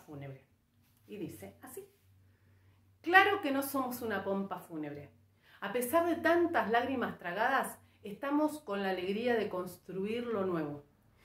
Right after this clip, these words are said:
Y gozamos del día y de la noche y hasta del cansancio. Y recogemos risas en el viento alto. Usamos nuestro derecho a la alegría. Y a pesar de que sabemos que hemos nacido para ser felices, a veces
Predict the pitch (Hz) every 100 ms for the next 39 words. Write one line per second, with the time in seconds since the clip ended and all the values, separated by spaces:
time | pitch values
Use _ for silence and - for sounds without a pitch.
0 | - 214 233 247 320 320 262 220 214 254
1 | 277 233 202 196 185 180 208 240 240 196
2 | 170 170 170 170 - 180 175 165 170 175
3 | - 190 165 - 143 139 _ _ _ 180
4 | 190 196 185 226 233 196 233 247 240 156
5 | 156 - 180 170 170 170 208 214 202 208
6 | 190 156 139 139 131 - _ _ _ -
7 | - 233 233 330 294 185 170 - _ _
8 | 165 180 180 185 180 196 208 214 180 170
9 | 165 165 151 139 139 _ _ _ _ -
10 | 226 233 262 262 381 370 277 - 240 285
11 | 262 214 - 185 214 233 202 196 175 -
12 | 247 196 170 165 160 165 - 226 220 233
13 | 240 - - 156 156 - _ _ - 185
14 | 262 - 165 160 160